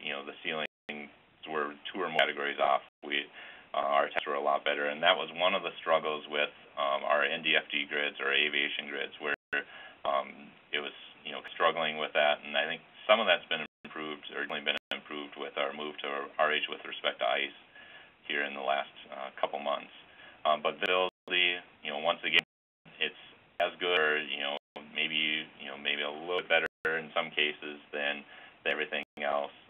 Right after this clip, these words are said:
uh, especially, you know, our tests are kinda similar.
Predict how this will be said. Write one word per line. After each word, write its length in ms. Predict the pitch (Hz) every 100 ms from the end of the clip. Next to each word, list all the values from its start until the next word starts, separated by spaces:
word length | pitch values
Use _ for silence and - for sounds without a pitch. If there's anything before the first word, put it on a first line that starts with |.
| -
uh, 220 | 69 69 69
especially, 560 | 73 71 71 73 71 71 - _ -
you 160 | 73
know, 120 | 67 69 - 60
our 140 | 73
tests 220 | - -
are 100 | 71 - _ -
kinda 160 | 71 69
similar. 300 | 69 71 -